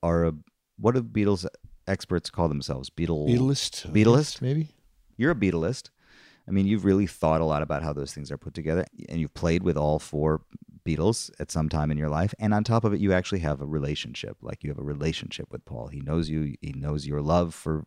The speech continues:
Speaker 1: the music. He knows your respect for it.
Speaker 2: I've admitted all of the above.
Speaker 1: You've had a chance to say it to him. I don't even have a question. I'm just gonna state all those things to you and let you kind of, uh,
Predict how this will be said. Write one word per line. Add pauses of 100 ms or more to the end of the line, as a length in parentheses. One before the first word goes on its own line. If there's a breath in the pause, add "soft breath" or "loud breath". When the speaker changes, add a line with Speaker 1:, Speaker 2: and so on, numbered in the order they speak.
(160)
Speaker 1:
the
music.
He
knows
your
respect
for
it. (140)
Speaker 2:
I've
admitted (140)
all
of
the
above.
Speaker 1:
You've (140)
had
a
chance
to
say
it
to
him. (1200 loud breath)
I
don't
even
have
a
question.
I'm
just
gonna
state
all
those
things
to
you
and
let
you
kind
of,
uh,